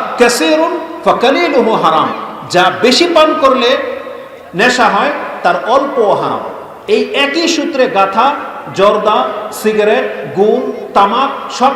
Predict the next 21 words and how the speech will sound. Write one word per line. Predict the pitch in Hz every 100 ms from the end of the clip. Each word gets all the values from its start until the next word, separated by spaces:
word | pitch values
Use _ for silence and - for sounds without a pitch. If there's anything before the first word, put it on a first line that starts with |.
| -
কিছু | 247 233
চলে | 214 202
আসবে। | 175 143 - - - -
যারা | 190 214
আজকে | 214 - 196
জর্দা | 185 202 208
খোর | 214 196
আছে, | 185 156 165 156 - -
জর্দা | - - 202
খেয়ে | 185 208
খেয়ে | 196 190 180
অভ্যস্ত | 156 190 185 185
হয়ে | 175 156
গেছে, | 156 - 156 - -
যারা | 170 170
সিগারেট | 165 233 226 220 214
খোর | 190 185
আছে, | 156 - 160 156 - 147
গুল | 202 233 214
খোর | 196 190
আছে, | 160 -